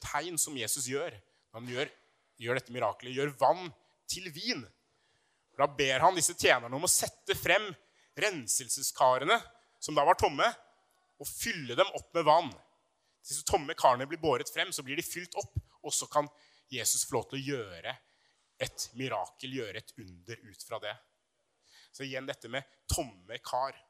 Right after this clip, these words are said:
Men det største eksempelet vi har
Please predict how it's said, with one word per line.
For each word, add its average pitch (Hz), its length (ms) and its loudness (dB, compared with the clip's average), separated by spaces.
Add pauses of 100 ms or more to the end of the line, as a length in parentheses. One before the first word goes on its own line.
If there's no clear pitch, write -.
(1500)
Men 160 80 -6
det 208 80 4
største - 640 2
eksempelet 175 720 2
vi 156 60 2
har 160 260 8